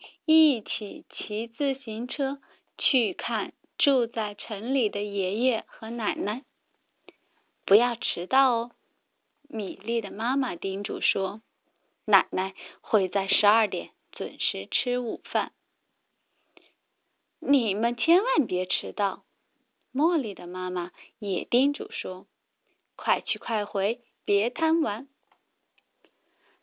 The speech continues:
”“保证准时到，我们说话算话。”米莉和茉莉大声说完，就兴冲冲地出发了。刚开始很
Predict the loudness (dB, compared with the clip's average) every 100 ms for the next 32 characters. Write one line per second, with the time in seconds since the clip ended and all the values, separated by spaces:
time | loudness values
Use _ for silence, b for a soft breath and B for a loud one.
0 | _ _ 4 4 0 2 4 4 4 2
1 | 0 -4 -6 -4 0 0 0 _ _ -4
2 | 4 6 6 2 _ -2 2 4 4 2
3 | 0 -2 2 4 4 0 _ _ _ _
4 | _ _ _ -2 4 6 6 4 4 2
5 | 6 6 6 4 2 2 0 0 4 4
6 | 4 0 0 0 -2 -4 -10 B B B
7 | 2 2 0 -8 -6 -6 -6 -4 -2 -2
8 | -2 -4 0 0 2 2 2 0 -2 -8
9 | _ _ _ _ _ _ _ _ _ _
10 | _ -2 0 0 0 0 0 -2 -2 -4
11 | -6 B B -4 -2 -2